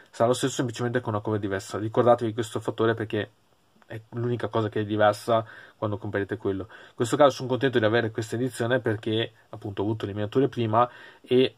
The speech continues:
ho avuto anche la possibilità di poter leggere le regole e altro prima, ma rimane comunque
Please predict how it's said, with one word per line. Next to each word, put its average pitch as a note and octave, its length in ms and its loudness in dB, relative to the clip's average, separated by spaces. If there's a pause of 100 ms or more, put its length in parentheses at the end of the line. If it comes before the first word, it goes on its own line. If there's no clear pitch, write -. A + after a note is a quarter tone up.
ho A#2 100 -4
avuto A#2+ 240 2
anche A2 120 -2
la A#2 80 -2
possibilità A2+ 440 0
di G#2+ 240 -4
poter G#2+ 320 -10
leggere G#2+ 320 -4
le G#2+ 100 -2
regole G#2 320 2
e G#2 40 4
altro G#2+ 500 -2 (180)
prima, A#2 320 -2 (460)
ma A#2 320 4
rimane A#2 360 0
comunque A#2 640 -2